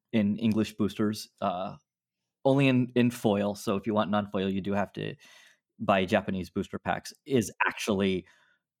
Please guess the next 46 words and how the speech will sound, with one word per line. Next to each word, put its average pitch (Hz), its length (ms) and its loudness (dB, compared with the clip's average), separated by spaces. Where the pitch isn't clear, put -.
fantastic. - 840 -4
Um, 98 300 2
I 98 100 2
know 104 140 4
they 104 140 4
did 104 140 0
this 104 200 -2
with 107 100 -6
the 113 80 -2
War 101 200 0
of 98 80 -2
the 95 60 -6
Spark. 127 460 -2
They're 101 140 -2
trying 107 400 0
to 110 80 -4
bring 101 240 -2
in 101 140 0
more 101 240 0
of 90 140 -4
that 98 240 0
art 98 220 -2
style 113 760 2
and 101 120 0
some 104 200 -2
of 92 80 -4
the 98 200 -4
art, 104 240 -2
artist 107 480 0
and 107 180 4
big 104 160 2
name 104 180 4
artists 95 320 2
from 98 380 -2
kind 101 160 0
of 87 120 -4
Japanese 95 420 2
culture, 104 440 0
at 110 180 -2
least. 120 380 -2
And 104 400 2
I 110 100 4
think 110 200 0
that 101 80 -2
that's 90 180 0
fantastic. - 600 -6